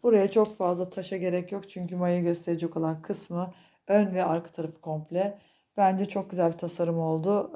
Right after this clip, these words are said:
Ben yaptım diye söylemiyorum arkadaşlar. Şöyle göstereyim. Gayet şık olduğunu düşünüyorum. Zarif ve şık oldu. Yani bunun her yerine abartı minik taş koyarsam da şuradaki desenleri ve şu kolyeyi çok, kalbi çok öldürecek.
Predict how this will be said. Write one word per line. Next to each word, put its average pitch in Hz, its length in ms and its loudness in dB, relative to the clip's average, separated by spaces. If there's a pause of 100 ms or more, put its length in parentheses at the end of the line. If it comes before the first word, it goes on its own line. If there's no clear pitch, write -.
(140)
Ben 196 100 8
yaptım 196 420 2
diye 185 120 0
söylemiyorum 185 440 2
arkadaşlar. 165 480 -2
Şöyle 170 240 -2
göstereyim. 165 560 -6 (680)
Gayet 185 420 4
şık - 320 -10
olduğunu 156 360 0
düşünüyorum. 160 540 -2 (580)
Zarif 180 460 2
ve 160 60 0
şık - 260 -10
oldu. 160 520 4
Yani 175 300 0
bunun 202 160 2
her 233 420 6
yerine 202 280 2
abartı 202 680 2 (280)
minik 202 300 -2
taş 180 200 -2
koyarsam 190 640 2
da 220 160 4 (360)
şuradaki 214 440 2
desenleri 196 560 2
ve 190 80 -2
şu - 160 -10
kolyeyi 196 360 0
çok, - 400 -10
kalbi 185 320 -2
çok 196 200 -6
öldürecek. 170 680 -2